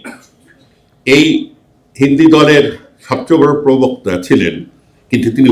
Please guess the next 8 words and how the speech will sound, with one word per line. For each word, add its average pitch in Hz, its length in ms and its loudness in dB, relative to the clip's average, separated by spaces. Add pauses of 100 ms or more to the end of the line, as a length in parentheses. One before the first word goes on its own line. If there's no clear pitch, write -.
উদারপন্থী 98 580 0 (100)
ছিলেন। - 200 -18 (920)
তার 92 200 -4
কাছে 101 160 0
আমি 104 180 2
কাজ 92 220 -2
করেছি 151 380 -4
এবং 90 220 -2